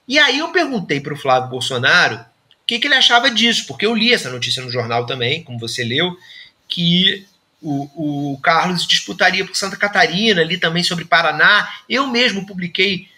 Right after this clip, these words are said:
num momento, recebi essa informação de fontes no Rio de Janeiro, de que a estratégia de colar dois candidatos ao Senado no Rio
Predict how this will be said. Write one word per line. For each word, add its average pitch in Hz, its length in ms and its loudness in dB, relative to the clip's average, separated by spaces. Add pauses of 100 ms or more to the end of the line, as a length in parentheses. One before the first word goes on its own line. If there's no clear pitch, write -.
(120)
num 185 160 -4
momento, 175 560 -2
recebi 151 300 -2
essa 214 120 0
informação 160 360 -6
de 143 60 -10
fontes 151 280 -8
no 143 60 -6
Rio 151 80 -4
de 143 80 -2
Janeiro, 170 320 2
de - 100 0
que 190 320 -4
a 175 60 6
estratégia 180 580 2
de 175 120 -6
colar 151 380 2
dois 196 300 4
candidatos 151 520 0
ao 135 60 -8
Senado 139 380 0
no 123 80 -10
Rio 165 380 -2